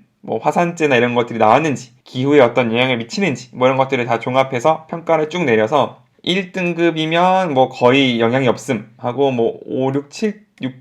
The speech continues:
칠 등급 정도면은 어마어마한 정도의 화산, 그 다음에 십이 등급이면 뭐 지구가 박살난다 뭐 이런 식으로 해가지고 로그 스케일로 매겨놓은 인디케이터가 있다는데, 어쨌든 그게 뭐 오급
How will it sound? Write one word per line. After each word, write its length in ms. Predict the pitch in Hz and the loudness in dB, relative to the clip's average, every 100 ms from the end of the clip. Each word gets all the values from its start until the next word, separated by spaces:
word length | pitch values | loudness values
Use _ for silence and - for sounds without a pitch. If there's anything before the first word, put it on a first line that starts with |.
| _ _ | _ _
칠 240 | - 254 - | -6 -6 -4
등급 320 | 240 226 208 | -6 -6 -4
정도면은 760 | 175 165 156 151 151 156 143 - _ - | -4 -2 2 2 2 0 -2 -10 _ 0
어마어마한 920 | 127 160 175 127 123 131 127 107 - - - - - | 4 6 8 8 6 4 2 0 -10 -18 -20 -20 -8
정도의 300 | 117 120 123 | -4 -4 -4
화산, 320 | 131 156 107 | 0 0 0
그 60 | 110 | -2
다음에 220 | 113 117 | -4 -4
십이 340 | - 185 196 | -8 -8 -8
등급이면 640 | 175 160 156 151 151 160 143 | -6 -4 -2 -2 -2 -4 -4
뭐 120 | 135 | -8
지구가 400 | 135 110 131 127 | -8 -10 -4 -4
박살난다 500 | 123 - 139 127 120 | -2 0 2 2 0
뭐 120 | 113 | -2
이런 280 | 127 160 151 | 0 0 -2
식으로 300 | 147 147 151 | -4 -4 -2
해가지고 540 | 151 139 131 147 120 - - - | -2 -2 -2 -2 -2 -8 -20 -10
로그 240 | 131 135 151 | 0 2 2
스케일로 440 | - 175 160 143 | 0 -2 2 4
매겨놓은 500 | 113 117 127 117 104 - _ - | 4 2 0 0 -4 -12 _ -8
인디케이터가 680 | 143 143 151 151 135 - | -4 -2 0 -2 -2 -2
있다는데, 580 | 107 113 107 135 113 - _ _ | -2 -2 -2 -2 -4 -8 _ _
어쨌든 340 | 127 127 139 135 | -4 -2 -4 -6
그게 260 | 131 160 | 0 2
뭐 260 | 156 170 175 - _ _ - | 2 0 -2 -18 _ _ 0
오급 500 | 135 151 180 180 | 2 4 0 -4